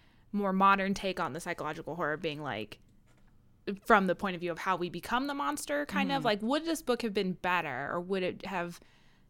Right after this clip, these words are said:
Speaker 1: jived with you more if Annie was the point of view character and we saw, like, how her obsession with Paul started and kind of the spiral down from there?
Speaker 2: I mean, I think that that would be a lot,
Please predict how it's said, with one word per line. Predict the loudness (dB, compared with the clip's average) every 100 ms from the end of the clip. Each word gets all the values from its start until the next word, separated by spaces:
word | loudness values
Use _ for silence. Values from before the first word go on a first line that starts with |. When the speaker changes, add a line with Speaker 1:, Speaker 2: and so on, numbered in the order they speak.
| -18 -6
Speaker 1:
jived | -2 0 -2
with | -6
you | -6
more | -8 -8 -8 -6
if | -8 -8
Annie | -6 -4 -4 -6 -8 -10 -14 -14
was | -4 -2 -2 -4 -10 _ -18 -14
the |
point | -8 -8 -6
of | -6
view | -8
character | -6 -6 -4 -4 -4
and | -6 -6
we | -8
saw, | -6 -6 -4 -6 -8 -12 -20 -10
like, | -6 -6 -8 -12 -18 _
how | -2 0 2
her | -2
obsession | -2 -2 -2 -4 -6 -8 -6
with | -6 -6 -12 -20 -20 -20 -20 -4
Paul | -2 0
started | -2 -4 -4 -4 -8 -10 -10 -10
and | -10 -10 -12 -14 -16 -20 -20 -20 -20 -10
kind | -8 -8
of | -8
the | -8 -6
spiral | -4 -4 -2 -4 -6
down | -6 -4 -4 -6
from | -10 -8
there? | -6 -4 0
Speaker 2:
I | 4 4
mean, | 4
I | 4 2
think | 0 -2
that | 2
that | 4 4
would | 4
be | 0 0
a | 2
lot, | 4 6 6 4